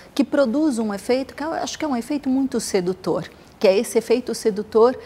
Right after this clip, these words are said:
de desimplicar os adultos em relação às crianças,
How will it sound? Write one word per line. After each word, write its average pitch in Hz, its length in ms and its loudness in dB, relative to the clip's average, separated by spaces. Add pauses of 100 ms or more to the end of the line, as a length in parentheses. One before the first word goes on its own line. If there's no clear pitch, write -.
(220)
de 196 180 2
desimplicar 226 1400 2 (300)
os 220 180 4
adultos 202 500 4
em 196 100 -4
relação 190 420 -2
às 180 260 -4
crianças, 190 680 -6